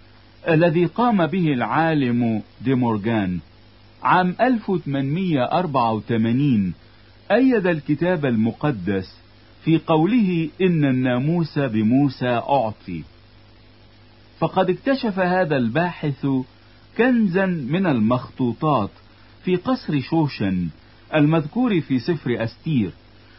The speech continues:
وهذه المخطوطات تؤيد ما جاء في الكتاب المقدس عن ناموس موسى. قصص الكتاب المقدس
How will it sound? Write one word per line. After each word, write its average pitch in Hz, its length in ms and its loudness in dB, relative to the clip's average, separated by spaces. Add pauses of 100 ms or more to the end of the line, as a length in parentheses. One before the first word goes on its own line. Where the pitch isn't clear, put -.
(140)
وهذه 127 520 0
المخطوطات 127 920 -2 (500)
تؤيد 226 540 0
ما 131 240 0
جاء 131 380 0
في 113 120 -8
الكتاب 113 500 -4
المقدس 101 920 -4 (400)
عن 117 240 0
ناموس 110 540 0
موسى. 110 440 -2 (1700)
قصص 254 360 -2
الكتاب 160 580 0
المقدس 123 920 0